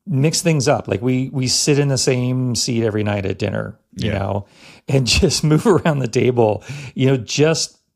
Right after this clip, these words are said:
Speaker 1: just to change, 'cause we, we get in these routines. And so, yeah, that would be a potentially smelly, bacteria-laden, interesting one to do. So, funny thing is, you probably don't believe me, I never wear socks,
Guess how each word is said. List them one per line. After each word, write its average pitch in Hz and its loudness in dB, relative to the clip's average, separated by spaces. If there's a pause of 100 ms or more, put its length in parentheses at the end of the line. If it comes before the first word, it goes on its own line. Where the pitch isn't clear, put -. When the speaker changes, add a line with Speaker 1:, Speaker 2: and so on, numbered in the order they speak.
(200)
Speaker 1:
just 139 0
to 131 0
change, 127 -6
'cause 107 -4
we, 123 -2
we 123 -2
get 120 2
in 123 -2
these 117 -4
routines. 120 -4
And 107 -4
so, 117 -2 (300)
yeah, 147 2
that 120 0
would 117 0
be 113 -4 (600)
a - -12
potentially 117 -2
smelly, 110 -2
bacteria-laden, 104 -2
interesting 131 -2
one 101 -2
to 110 -8
do. 104 -2
So, - -4 (220)
funny 277 2
thing 131 -2
is, 110 -2
you 120 -4
probably 156 2
don't 123 0
believe 120 -2
me, 117 -2 (160)
I 143 2
never 131 2
wear 113 0
socks, - -2